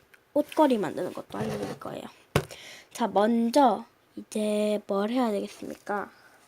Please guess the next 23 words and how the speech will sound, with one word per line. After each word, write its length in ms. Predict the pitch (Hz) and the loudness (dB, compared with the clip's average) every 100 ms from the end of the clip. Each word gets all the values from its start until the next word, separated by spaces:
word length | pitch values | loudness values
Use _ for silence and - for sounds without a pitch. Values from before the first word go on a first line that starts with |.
| _ _ _ _ _ _ - | _ _ _ _ _ _ -16
근데 260 | 220 208 | -8 -8
천을 520 | - - 330 320 311 | -8 -4 0 2 0
준비해야겠다. 880 | 277 190 196 214 233 233 220 - - 208 | -2 -10 -6 -6 -4 -6 -8 -14 -16 -14
근데 180 | 233 233 240 | -12 -12 -10
저는 300 | 220 214 214 | -8 -6 -4
내일 260 | 202 247 277 | 2 4 4
원단을 580 | 220 208 233 277 269 240 | 0 -4 -2 -2 -2 -4
사러 240 | 262 262 | -6 -6
가는데 640 | 254 190 190 214 220 208 - _ _ _ _ _ _ - - | -8 -10 -10 -10 -10 -12 -20 _ _ _ _ _ _ -20 -20
그, 280 | - 254 247 254 | -8 -6 -6 -10
그 140 | - 247 | -6 0
말은 420 | 247 226 262 349 - | 2 4 2 0 -4
즉 240 | - 233 - | -4 -4 -2
원단을 540 | 226 226 247 247 285 - | -2 2 2 2 0 2
아직 380 | 269 262 302 | 2 2 -4
준비 320 | - - 233 233 | -6 -4 0 0
안 200 | - 226 | 2 0
했다는 340 | 254 202 190 | 0 -4 -4
뜻이죠. 240 | - - - - - - - - _ | -6 -4 -4 -4 -16 -20 -20 -20 _
뭐, 300 | - 226 233 - _ | 4 4 4 -4 _
뭡니까? 540 | 233 220 233 233 - - | 4 6 4 2 -4 -6
저희, 440 | - 254 269 269 - - | 4 8 8 6 0 -6
저희에게는 640 | 233 233 220 208 226 247 | 0 2 4 4 2 -2